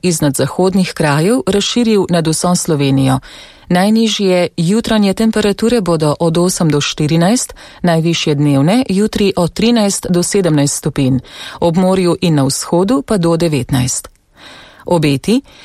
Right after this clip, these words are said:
V noči na četrtek in v četrtek dopoldne bo oblačno s padavinami, deloma nevihtami, ki bodo sredi dneva v večjem delu Slovenije ponehale.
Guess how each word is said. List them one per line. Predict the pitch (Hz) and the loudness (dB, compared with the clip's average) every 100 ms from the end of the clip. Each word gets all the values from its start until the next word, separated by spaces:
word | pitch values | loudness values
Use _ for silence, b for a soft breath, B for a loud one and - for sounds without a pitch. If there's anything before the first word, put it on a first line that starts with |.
| B B B - | B B B -2
V | 185 | 2
noči | 180 226 - 247 | 2 0 0 0
na | 208 | 0
četrtek | - 214 185 143 131 240 - - | 0 -2 0 -2 0 -4 -4 -2
in | 180 165 | 0 0
v | |
četrtek | - 165 180 - 214 160 | 0 -2 0 0 0 0
dopoldne | 147 180 196 208 214 185 | 0 0 0 2 0 0
bo | 170 170 | 0 0
oblačno | 170 156 170 190 - 190 | 0 0 0 -2 -2 0
s | 165 | 0
padavinami, | - 151 143 185 226 220 226 190 | -2 -2 0 2 2 2 2 0
deloma | 151 143 139 139 | -2 0 2 2
nevihtami, | 143 175 - - 196 214 | 2 0 -2 0 2 2
ki | 220 208 | 0 0
bodo | 175 165 | 0 0
sredi | 160 185 208 180 | 0 -2 0 0
dneva | 156 180 214 175 | 0 0 2 0
v | 147 | 0
večjem | 185 214 202 160 | 0 0 0 0
delu | 147 151 | 0 -2
Slovenije | - 160 143 156 160 170 | -2 -2 0 2 0 0
ponehale. | 160 156 156 - 131 | 0 2 0 -2 -4